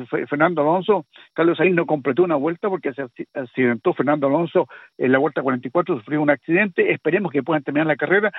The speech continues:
al igual que Jack Doohan, quien tuvo un mal debut,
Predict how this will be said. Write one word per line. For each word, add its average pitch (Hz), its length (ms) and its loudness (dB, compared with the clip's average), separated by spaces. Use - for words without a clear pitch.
al 247 160 2
igual 180 320 2
que 175 220 2
Jack 180 240 0
Doohan, 190 340 0
quien 175 300 -2
tuvo 185 300 2
un 180 260 -2
mal 170 200 -2
debut, 143 320 -2